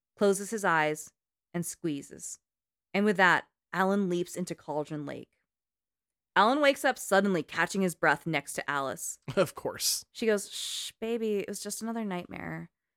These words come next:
Speaker 1: You're home, we're okay. They're in their bed in New York City."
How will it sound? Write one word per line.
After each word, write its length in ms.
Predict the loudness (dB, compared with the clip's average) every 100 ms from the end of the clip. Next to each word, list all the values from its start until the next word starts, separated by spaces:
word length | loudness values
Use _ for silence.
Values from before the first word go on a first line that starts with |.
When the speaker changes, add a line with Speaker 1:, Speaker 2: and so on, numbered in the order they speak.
| _ -10
Speaker 1:
You're 100 | -10
home, 600 | -6 -2 0 0 -4 -6
we're 180 | -8 -6
okay. 720 | -8 _ -10 -8 -6 -8 -10 -14 _ _ _ -4
They're 200 | 0 0
in 100 | 0
their 140 | 0
bed 200 | 0 -2
in 120 | 0
New 100 | -2
York 220 | -2 -6
City." 400 | -6 -8 -8 -12